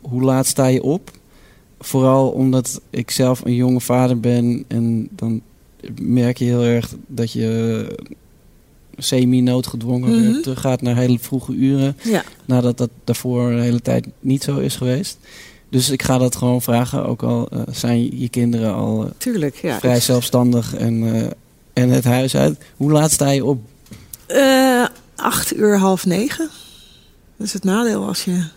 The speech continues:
Speaker 2: als ze eenmaal het huis uit zijn, <laughs> dat je nog steeds wel in dat stramien zit, dat je niet meer teruggaat naar uitslapen.
Speaker 1: Nee?
Speaker 2: Nee hoor, ook ben ik om vijf uur 's nachts thuis en dan ben ik nog om half negen wakker.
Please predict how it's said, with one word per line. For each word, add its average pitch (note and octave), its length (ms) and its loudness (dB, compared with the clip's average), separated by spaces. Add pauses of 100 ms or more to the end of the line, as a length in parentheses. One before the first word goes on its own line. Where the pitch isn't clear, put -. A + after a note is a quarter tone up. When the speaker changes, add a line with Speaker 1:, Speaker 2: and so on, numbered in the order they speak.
(180)
Speaker 2:
als - 180 -6
ze - 80 -2
eenmaal F#3+ 180 2
het F3+ 80 -4
huis G3 240 2
uit F#3 100 4
zijn, A#3+ 320 4 (120)
<laughs> - 0 -
dat A3 240 0
je - 60 -2
nog G3 140 0
steeds G3 280 0
wel F#3 160 2
in E3+ 120 2
dat F#3 140 2
stramien F#3 420 0
zit, E3 220 -2
dat E3+ 140 -4
je F3+ 80 -4
niet F#3 160 0
meer E3+ 280 -2 (720)
teruggaat F3+ 460 -4
naar D#3+ 180 -2
uitslapen. E3+ 640 -6 (240)
Speaker 1:
Nee? E3+ 380 2 (360)
Speaker 2:
Nee E3 240 0
hoor, C#3 100 0
ook D3 120 -4
ben D#3+ 120 -2
ik D#3+ 60 -2
om D3+ 80 -6
vijf E3 240 -2
uur - 60 -8
's - 60 -6
nachts D#3+ 180 -6
thuis D#3 300 -4
en D3+ 60 -6 (100)
dan D3 100 -8
ben D#3 140 -2
ik D3+ 100 -4
nog F3 160 -6
om E3 100 -2
half D3+ 260 -4
negen D3+ 680 -8 (720)
wakker. F3 440 -6